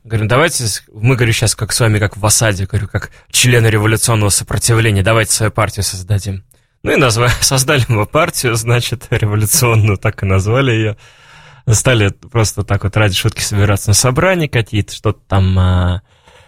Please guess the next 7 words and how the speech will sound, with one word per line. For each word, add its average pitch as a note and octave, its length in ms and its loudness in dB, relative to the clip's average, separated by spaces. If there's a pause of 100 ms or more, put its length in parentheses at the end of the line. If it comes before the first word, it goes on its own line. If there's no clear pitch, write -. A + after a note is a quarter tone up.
(220)
решать. A#2 800 2 (220)
А, F#2+ 280 2
г-, F2+ 80 -8 (100)
генерального G2+ 560 0
секретаря G#2+ 600 0
избрали, A2 540 -2 (100)
меня. F#2+ 340 0